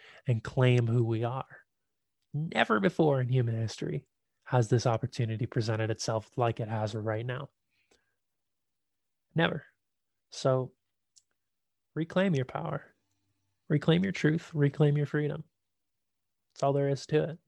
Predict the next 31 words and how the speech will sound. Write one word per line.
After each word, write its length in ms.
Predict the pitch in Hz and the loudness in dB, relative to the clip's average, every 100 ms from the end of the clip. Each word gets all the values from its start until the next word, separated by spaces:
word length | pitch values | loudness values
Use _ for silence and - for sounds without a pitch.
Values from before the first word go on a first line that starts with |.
| _ _ - _ _ _ _ _ _ _ _ _ _ _ _ _ _ _ _ _ - - - - - | _ _ -20 _ _ _ _ _ _ _ _ _ _ _ _ _ _ _ _ _ -20 -20 -20 -18 -4
You 100 | 135 | 2
know, 200 | 151 151 | 4 2
I'm 100 | 139 | 0
feeling 320 | 165 156 143 | 2 2 2
that's 240 | 147 - | -2 -4
pretty 240 | - 165 151 | -4 -2 0
much 400 | 139 147 - - | 0 -2 -4 -16
the 80 | |
channeled 480 | - 151 143 139 127 | -6 0 0 0 -2
message 600 | 139 143 - 143 139 - _ _ _ _ _ - | -2 -2 -2 -6 -6 -20 _ _ _ _ _ -8
that 120 | 135 | -4
I 80 | 131 | -2
was 140 | 127 | -4
feeling. 420 | - 143 147 147 147 _ _ _ _ _ _ _ _ _ _ _ _ _ _ _ _ - | -2 -2 -2 -4 -8 _ _ _ _ _ _ _ _ _ _ _ _ _ _ _ _ -12
Don't 140 | 156 | -6
have 140 | 160 | -6
too 140 | - 151 | -2 -2
much 220 | 139 131 | -2 -2
else 200 | 139 - | -2 -2
to 60 | 123 | -6
say 360 | - 139 139 | 2 4 4
beyond 600 | 131 143 135 135 143 123 | 2 4 4 2 -2 -2
that. 320 | 123 143 151 - _ _ _ _ _ _ _ _ _ _ _ | -2 -2 -6 -10 _ _ _ _ _ _ _ _ _ _ _
So 300 | - 143 135 | 2 4 4
if 100 | 139 | 2
you're 100 | 151 | 0
a 20 | |
fan 220 | - 165 | 0 -2
of 60 | 160 | 0
the 60 | 147 | -2
show, 460 | - 165 156 151 | 0 -2 0 -6